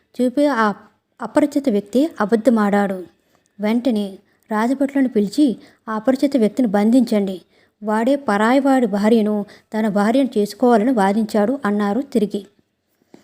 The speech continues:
అప్పుడు ఆ అపరిచిత వ్యక్తి తన తప్పును తెలుసుకుని మర్యాద రామన్న కాళ్ళ మీద పడ్డాడు.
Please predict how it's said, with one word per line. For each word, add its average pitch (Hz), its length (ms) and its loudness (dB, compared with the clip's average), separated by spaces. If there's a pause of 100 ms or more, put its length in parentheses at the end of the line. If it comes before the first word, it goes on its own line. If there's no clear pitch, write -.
(140)
అప్పుడు 240 240 -2
ఆ 240 100 2
అపరిచిత 233 400 -2
వ్యక్తి 202 460 0 (140)
తన 220 80 -2
తప్పును 214 400 -4
తెలుసుకుని 240 540 0 (300)
మర్యాద 233 420 0
రామన్న 233 320 0
కాళ్ళ 214 360 2
మీద 214 160 0
పడ్డాడు. 196 540 -2